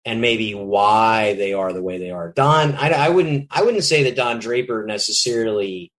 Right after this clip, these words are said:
changes, uh, too much. I mean, may-, maybe, you know, maybe after he made that Coke commercial, he,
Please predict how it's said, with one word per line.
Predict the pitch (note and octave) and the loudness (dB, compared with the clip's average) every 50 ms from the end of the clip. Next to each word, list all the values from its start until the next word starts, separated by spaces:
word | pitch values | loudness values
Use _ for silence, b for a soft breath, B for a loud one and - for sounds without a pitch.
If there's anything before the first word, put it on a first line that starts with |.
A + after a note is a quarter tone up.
| _ _ | _ _
changes, | - - - - A#2+ A#2 B2+ C3+ C#3+ D3 D3+ E3 F3 F#3 G3+ G3 - - - - _ _ _ _ _ _ _ _ _ - | -6 -4 -4 -4 -4 -4 -2 0 0 0 2 2 2 0 0 0 -4 -10 -10 -12 _ _ _ _ _ _ _ _ _ -4
uh, | B2+ C3 B2+ B2+ B2 A#2+ A#2 A#2 A2+ A2+ G#2 - - _ _ _ _ - | 0 2 2 4 4 4 2 2 2 0 -2 -4 -8 _ _ _ _ -10
too | - - F3 F#3 F#3 | -4 0 2 2 2
much. | E3 D#3 F3 A3 A3 - - - - - - | 4 2 2 0 -2 -6 -10 -10 -10 -10 -8
I | B2 | -6
mean, | B2+ B2 A#2 A#2 | -4 -4 -2 0
may-, | A#2+ B2 B2+ C3 C3+ C3 | 2 2 2 2 0 0
maybe, | C3 C3+ C3 C#3 C#3+ C#3+ D3 C#3+ C#3 C#3 C3+ C3 - - | 0 0 2 2 2 4 4 4 4 4 2 0 -2 -8
you | B2+ B2+ | -8 -6
know, | B2 B2 B2 B2 | -4 -4 -4 -2
maybe | B2 A#2+ B2 C3 B2+ C3 B2+ B2 | 0 0 0 2 2 2 4 4
after | B2 A#2+ B2 - B2+ | 4 2 2 -2 -4
he | B2 | -4
made | A#2 A#2+ B2 A#2 | -2 -4 -2 0
that | A#2+ A#2+ A#2 - - | 0 -2 -2 -4 -4
Coke | - B2 B2 B2 - | -4 -4 -4 -4 -8
commercial, | B2+ A#2+ A#2+ A#2+ A#2+ - C3 B2 A#2 A#2 | -8 -4 -4 -4 -4 -4 -4 -4 -2 -2
he, | A2+ A2+ A2+ A2 G#2+ G2 | -4 -6 -8 -12 -14 -16